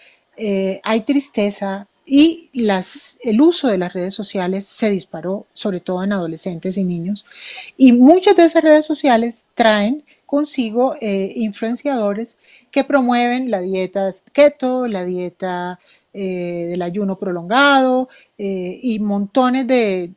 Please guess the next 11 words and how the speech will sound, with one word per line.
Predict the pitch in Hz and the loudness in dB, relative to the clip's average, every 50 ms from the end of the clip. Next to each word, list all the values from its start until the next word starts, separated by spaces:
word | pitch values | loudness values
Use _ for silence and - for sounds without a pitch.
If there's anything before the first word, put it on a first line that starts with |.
| _ 180 156 175 | _ _ _ _
dietas | 214 202 196 240 247 233 233 233 233 247 240 254 254 - - | -12 -6 -4 0 2 2 2 2 2 0 0 0 -2 -4 -8
que | - 240 214 | -6 -6 -6
no | 202 208 208 | -4 -6 -6
tienen | - 254 254 262 262 | -4 -4 -2 -2 -2
ninguna | 262 240 208 208 208 202 226 | -2 -2 -4 -4 -4 -4 -2
evidencia | 254 233 208 190 190 196 226 220 | -2 -2 -2 -2 -4 -4 -6 -6
científica, | - 254 254 269 320 294 - - 302 - 349 349 349 - | -4 -4 -4 -2 -2 -2 -2 -2 -4 -2 0 -2 0 2
pero | - 269 247 233 247 254 254 | 2 2 4 4 2 -2 -4
que | - 247 220 220 254 269 _ _ _ - _ _ _ - | -4 -4 -2 -2 -2 -6 _ _ _ -20 _ _ _ -4
los | 233 233 226 214 226 | -2 -2 -2 -2 -2
influenciadores, | 208 196 - 208 196 185 185 - 185 175 175 175 175 175 196 214 214 - - | -6 -6 -4 -4 -4 -4 -4 -6 -6 -6 -4 -4 -4 -4 -6 -6 -8 -12 -20